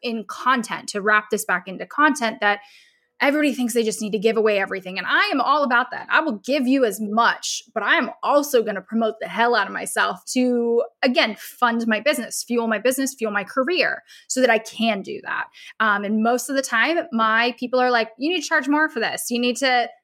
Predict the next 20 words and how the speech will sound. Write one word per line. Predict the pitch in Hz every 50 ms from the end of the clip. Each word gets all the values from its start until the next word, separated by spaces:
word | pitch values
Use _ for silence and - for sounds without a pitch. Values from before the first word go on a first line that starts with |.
| _ _ -
do | 320 381 392 339
more | 294 262 254 254
and | 262 - 247 240
I | 254 277
will | 269 262
pay | 226 285 320 370 427
for | 427 330 262 233
more," | 220 214 196 190 196
that | 214 269 330 330
kind | - 285 254
of | 226
thing. | 226 220 208 208
And | 202 202 220
that's | 233 240 269 262 - - - - - - -
so | - - - - - 247 247 240 247
refreshing | 240 233 233 233 226 226 - - 208 208
and | 196 196
rewarding | 185 208 226 233 240 226 214 208 202 185
to | - 220
know | 214 214 208 202 208 208 208 208 202 196